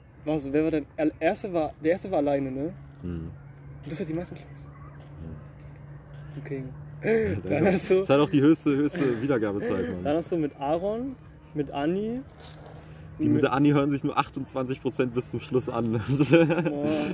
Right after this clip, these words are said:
Speaker 2: Das ist voll sad, Mann.
Speaker 1: Äh, Digga, die haben Rehe schon abgeschlachtet bei dem hier, okay.
Speaker 2: Nein, niemals, Digga.
Speaker 1: Okay, ne,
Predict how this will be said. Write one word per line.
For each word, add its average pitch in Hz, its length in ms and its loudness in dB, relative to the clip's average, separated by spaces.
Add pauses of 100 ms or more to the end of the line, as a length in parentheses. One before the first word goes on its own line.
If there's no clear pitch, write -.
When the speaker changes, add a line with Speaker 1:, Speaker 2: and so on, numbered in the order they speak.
(120)
Speaker 2:
Das 147 140 -4
ist - 40 -8
voll 156 180 6
sad, 151 440 2
Mann. 120 260 -2
Speaker 1:
Äh, 143 200 0 (460)
Digga, 147 200 -2
die 139 140 -6
haben 151 200 -4 (180)
Rehe 160 140 -2
schon 147 160 -6
abgeschlachtet 131 480 -6
bei 127 80 -6
dem 135 220 -2
hier, 127 160 -6
okay. 135 220 -6
Speaker 2:
Nein, 95 260 2
niemals, 107 440 0
Digga. 82 160 -2
Speaker 1:
Okay, 127 200 -4
ne, 131 140 -8